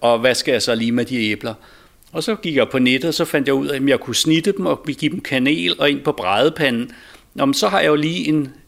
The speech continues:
to sjove timer, hvor jeg snitter æbler med på bradepanden og følger med ind i ovnen,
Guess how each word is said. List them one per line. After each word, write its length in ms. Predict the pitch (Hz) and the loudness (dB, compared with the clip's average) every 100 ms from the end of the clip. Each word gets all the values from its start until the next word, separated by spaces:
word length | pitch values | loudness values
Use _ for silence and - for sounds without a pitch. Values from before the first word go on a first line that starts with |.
| _ | _
to 220 | - 196 - | -4 -2 -2
sjove 360 | - 143 156 | 2 2 2
timer, 360 | 180 180 160 180 | 0 -2 0 0
hvor 160 | 160 | 2
jeg 60 | 127 | 0
snitter 280 | - 151 127 | 0 0 0
æbler 400 | 127 143 156 170 | 2 2 2 0
med 140 | 127 | 2
på 120 | 113 123 | 0 -2
bradepanden 640 | - 107 147 180 143 131 | 0 0 0 0 0 0
og 80 | 123 | 0
følger 260 | 147 120 | 0 0
med 120 | 123 156 | 2 4
ind 160 | 156 | 4
i 60 | 165 | 4
ovnen, 440 | 117 131 165 170 | 2 0 -2 -8